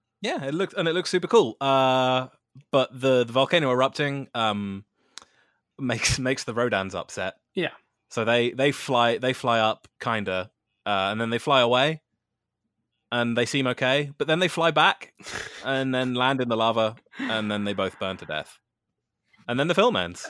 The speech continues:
Speaker 2: Uh, yeah. This, it's, it's a super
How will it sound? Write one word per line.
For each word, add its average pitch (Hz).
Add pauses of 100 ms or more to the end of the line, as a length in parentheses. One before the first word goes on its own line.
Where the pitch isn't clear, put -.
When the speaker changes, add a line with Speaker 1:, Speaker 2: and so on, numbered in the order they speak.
Speaker 2:
Uh, 165
yeah. 139 (1200)
This, 165 (640)
it's, -
it's 147
a 147
super 139